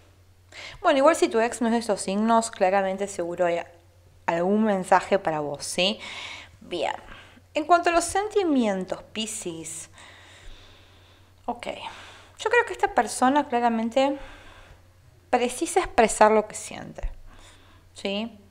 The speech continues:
Tiene muchas ganas de hacerlo. Y por más que esto se haya puesto como una estrategia súper mental, lo del tema de quizás el distanciamiento, eh, yo creo que más que nada esta persona quiere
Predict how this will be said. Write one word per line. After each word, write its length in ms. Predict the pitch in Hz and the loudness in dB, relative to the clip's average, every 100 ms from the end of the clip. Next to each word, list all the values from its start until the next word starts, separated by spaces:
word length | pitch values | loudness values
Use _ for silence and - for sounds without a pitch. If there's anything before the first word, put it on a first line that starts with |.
| - | -6
Tiene 240 | - 262 | 2 6
muchas 320 | 269 349 381 277 | 6 4 4 6
ganas 260 | 254 240 | 6 6
de 60 | 202 | 2
hacerlo. 600 | - - 165 165 170 170 - - - _ - - - - - - _ | -2 -2 -2 -2 -4 -6 -12 -20 -20 _ -20 -20 -20 -20 -20 -20 _
Y 300 | 220 214 208 | -6 -4 -2
por 140 | 233 | 0
más 140 | 247 311 | 0 0
que 140 | - | -6
esto 200 | - - | -6 -4
se 240 | 370 - 240 | -2 2 2
haya 380 | 240 - 254 | 2 2 2
puesto 540 | 254 240 - 262 254 254 | 0 -4 0 2 2 0
como 280 | 208 196 190 | -2 -2 -2
una 100 | 208 | -2
estrategia 680 | 208 - 175 170 196 - 208 | -4 -2 -2 0 -4 2 0
súper 360 | - 180 185 175 | 0 0 0 0
mental, 800 | 160 151 147 - 165 185 214 - - - - - - - | -2 -4 0 12 12 12 8 0 -10 -18 -20 -20 -20 -12
lo 140 | 170 | -8
del 180 | 156 156 | -8 -8
tema 320 | 160 170 165 | -6 -4 -4
de 300 | 156 151 147 - | -4 -6 -8 -12
quizás 300 | 151 - - | -12 -8 -6
el 100 | 160 | -6
distanciamiento, 1300 | 160 - 185 196 - 160 160 165 175 190 233 277 - - - - - - | -8 4 4 4 2 2 4 4 4 8 10 10 6 -10 -16 -16 -16 -8
eh, 760 | - 175 170 170 165 165 165 165 | -4 -4 -4 -6 -6 -8 -10 -10
yo 160 | - | -4
creo 160 | 277 294 | -2 0
que 140 | 240 | 0
más 160 | 226 233 | 0 0
que 160 | - 226 | -2 2
nada 480 | 214 233 240 233 - | 4 4 4 2 -2
esta 300 | - 202 - | -6 -6 -6
persona 460 | 185 202 196 - | -6 -4 -6 -6
quiere 420 | 208 214 226 247 | -4 2 2 2